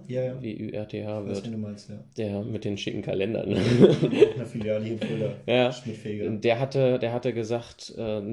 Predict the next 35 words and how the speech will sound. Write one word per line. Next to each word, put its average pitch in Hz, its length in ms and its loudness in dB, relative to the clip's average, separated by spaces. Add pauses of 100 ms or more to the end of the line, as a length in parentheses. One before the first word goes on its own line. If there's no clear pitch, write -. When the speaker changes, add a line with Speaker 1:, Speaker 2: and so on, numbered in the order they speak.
Speaker 2:
sinngemäß 165 600 4
hatte 139 180 -2
der 120 460 0
ein, 120 220 -2
ein, 95 1120 -8
ein 110 40 -10 (220)
Zitat 117 380 -6
gebracht, 110 440 -6
dass, 104 380 -6
äh, 101 340 -6 (380)
dass 110 180 -8
der 107 120 -6
Vertrieb - 560 -8
das - 180 -8
allerwichtigste 107 880 -4 (460)
Bauteil 104 580 -2
ist - 160 -10
in 104 140 -6
der 104 100 -6
Firma, 110 280 -6
aber - 180 -8
ohne 113 160 -2
den 110 120 -6
Vertrieb - 360 -10
wäre 107 160 -4
er 107 40 -6
niemals 107 320 -6
so 101 60 -8
erfolgreich 120 440 -12
geworden. 110 340 -12 (960)
Speaker 1:
Ja, 127 100 -6 (140)
wo, 113 80 -6
wo, 113 280 -6
wo, 113 180 -4
wo, 110 220 -6